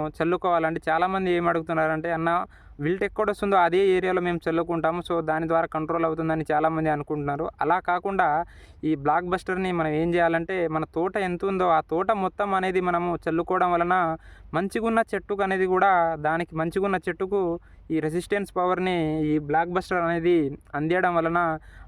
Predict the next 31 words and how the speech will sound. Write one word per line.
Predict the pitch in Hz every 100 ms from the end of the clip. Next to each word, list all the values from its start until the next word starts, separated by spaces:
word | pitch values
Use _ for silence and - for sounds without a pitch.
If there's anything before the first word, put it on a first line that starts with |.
| -
ఆ |
మంచిగున్న | 151 160 196 202 196 -
చెట్టుకు | 160 190
కూడా | 180 180 180
మనకు | 165 165 185 180 160 156 - - -
ఈ | 156 156 151 - - 147
విల్ట్ | 196 196
అనేది | 190 185
రాకుండా | 175 170 175 170 185 165 151 170 151
ఆగి | 170 185 170
మనకు | 165 160 165 151
మంచి | 156 180 151
దిగుబడులు | 156 160 170 170 165 147 147
సాధించవచ్చు. | 151 156 156 151 151 147 175 202 -
So | 170 165
ఎందుకంటే | 180 202 196 202 196 - - -
ఇప్పుడు | 156 185 180
ఈ | 175 -
కాయలు | 160 190 190
పడే | 185 185
సమయం | 180 170 180 180
కాబట్టి | 165 165 165 170
మనకు | 165 160 165 156
already | 165 180 180
చెట్ల | 165 180 170
పైన | 165 165 160 156
కాయలు | 151 175 165
పడడం | 160 160 156
వలన | 151 160 165 151 151
వాటికి | 156 160 170 156 151 - -
ఈ | -